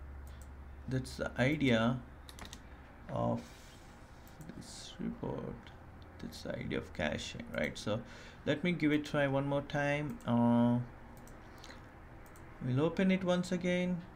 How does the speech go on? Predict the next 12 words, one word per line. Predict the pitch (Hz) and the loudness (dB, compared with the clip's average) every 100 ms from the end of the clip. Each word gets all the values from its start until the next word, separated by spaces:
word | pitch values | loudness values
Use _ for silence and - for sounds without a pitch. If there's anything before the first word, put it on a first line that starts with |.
| - - | -14 -10
It's | 131 127 - - - - - - - - - - - | -8 -8 -10 -14 -16 -18 -18 -18 -16 -16 -16 -16 -12
thirty-two | 139 131 123 175 180 | -8 -6 -2 0 0
second, | - 131 123 123 131 147 - 123 | 0 -2 0 0 0 -2 -8 -6
thirty-two | 135 127 123 135 131 | -6 -6 -6 -6 -4
minutes, | 131 127 - | -4 -6 -6
so | - | -6
I | 131 - | -6 -6
think | - - - | -8 -8 -10
it's, | - - - - - - - - - - - - - | -12 -12 -16 -16 -16 -16 -16 -16 -16 -16 -16 -16 -10
uh, | 135 120 120 123 123 123 - | -2 0 2 2 2 0 -2
and | 123 120 120 | 0 2 2
then | 120 120 120 | 0 2 2